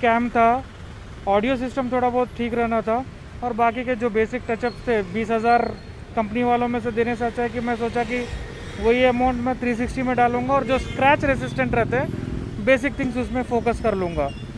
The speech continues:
But after coming here, I have seen lot of varieties। Actually, ऐसा नहीं है कि रेट ज़्यादा है, रेट वेराइटीज बहुत है। तो नीचे से लेके ऊपर तक रहेगा,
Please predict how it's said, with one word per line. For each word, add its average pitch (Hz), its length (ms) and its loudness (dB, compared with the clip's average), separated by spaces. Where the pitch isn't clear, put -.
But 208 180 0
after 247 200 0
coming 254 340 4
here, 302 340 8
I 214 160 4
have 294 300 6
seen 311 180 2
lot 247 180 4
of 320 140 6
varieties। 247 360 2
Actually, 294 320 0
ऐसा 240 200 4
नहीं 302 140 4
है 302 100 4
कि 294 100 -4
रेट 247 200 6
ज़्यादा 240 300 8
है, 147 400 0
रेट 269 300 6
वेराइटीज 262 440 8
बहुत 254 300 6
है। 147 200 4
तो 208 80 2
नीचे 220 360 0
से 311 120 2
लेके 302 380 6
ऊपर 294 220 6
तक 294 80 4
रहेगा, 277 500 8